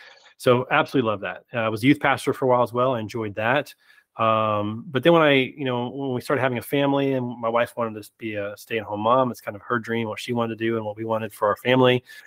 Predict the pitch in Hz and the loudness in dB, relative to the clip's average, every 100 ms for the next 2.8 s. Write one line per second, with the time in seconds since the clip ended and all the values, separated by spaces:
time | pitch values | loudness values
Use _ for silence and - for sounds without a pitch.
0 | - - _ 117 107 135 139 - 135 127 | -20 -20 _ -2 4 6 6 4 0 2
1 | 120 - 131 123 123 123 117 107 117 107 | -4 -2 -2 -2 0 0 0 0 0 0
2 | - 110 101 - 113 110 107 113 | -4 -16 -12 0 2 2 0 -6